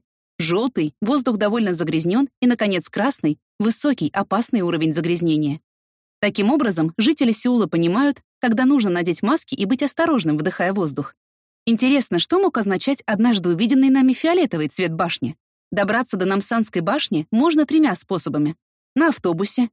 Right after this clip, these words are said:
фуникулере по канатной дороге, думаю, виды, открывающиеся оттуда, заслуживают отдельного внимания, и пешком. Мы выбрали самый сложный путь —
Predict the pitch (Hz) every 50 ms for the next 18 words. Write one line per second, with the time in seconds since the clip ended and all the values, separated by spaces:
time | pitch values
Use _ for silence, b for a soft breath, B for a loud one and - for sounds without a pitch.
0 | _ _ - - 311 330 320 - 294 226 180 175 196 202 - 262 - 277 269 269
1 | 269 262 269 247 262 262 262 254 233 226 226 226 - _ - 254 220 277 262 240
2 | 233 226 220 208 202 269 247 214 180 170 - - 190 180 196 190 180 165 - -
3 | 160 - - 175 175 - - 254 233 208 208 233 294 - - 285 285 220 220 196
4 | 196 202 240 240 220 247 269 226 175 151 151 147 160 170 180 170 156 151 131 -
5 | 156 - _ _ - 220 214 349 - - - - 143 135 151 - _ _ _ _
6 | _ _ _ _ _ _ - 208 240 311 320 339 233 208 180 170 160 165 - -
7 | - 320 339 339 320 - - 269 233 170 156 160 143 - 147 131 - -